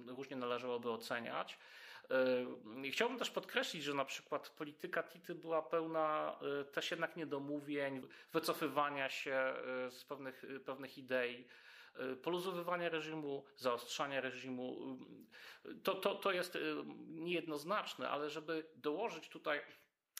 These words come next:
do tej jed-, niejednoznaczności, e, taką ciekawostkę dla naszych słuchaczy, chciałbym wskazać, że w dwa tysiące osiemnastym roku w Podgoricy,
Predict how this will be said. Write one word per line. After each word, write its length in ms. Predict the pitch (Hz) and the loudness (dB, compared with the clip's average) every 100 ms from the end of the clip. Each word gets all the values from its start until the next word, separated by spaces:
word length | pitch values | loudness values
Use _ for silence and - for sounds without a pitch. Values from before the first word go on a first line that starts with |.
| - | -8
do 80 | 131 | -2
tej 160 | 160 156 | 2 2
jed-, 280 | 151 - | 0 -4
niejednoznaczności, 1080 | 151 160 156 147 - 151 - 254 - - 143 - - - - 139 143 139 | 0 2 2 0 0 0 2 0 2 0 0 -2 -14 -14 0 2 4 4
e, 40 | 135 | 2
taką 220 | - 160 | 0 0
ciekawostkę 760 | 160 - 165 240 - - 135 | 0 2 0 -2 -6 2 2
dla 120 | 135 139 | 2 -4
naszych 240 | 139 143 | -6 -8
słuchaczy, 440 | - 139 147 - 175 165 - - 160 147 | -8 -4 -4 -4 -8 -10 -18 -16 -12 -6
chciałbym 300 | - 196 190 | -2 -2 -2
wskazać, 300 | - 196 190 | -2 -2 0
że 100 | 175 | -4
w 40 | |
dwa 140 | 143 196 | 0 0
tysiące 280 | - 175 175 | 2 0 0
osiemnastym 500 | - 165 160 170 147 | 0 0 0 0 2
roku 220 | 135 - | 0 -2
w 60 | |
Podgoricy, 720 | - 151 147 147 117 - 131 | -2 0 2 2 0 0 0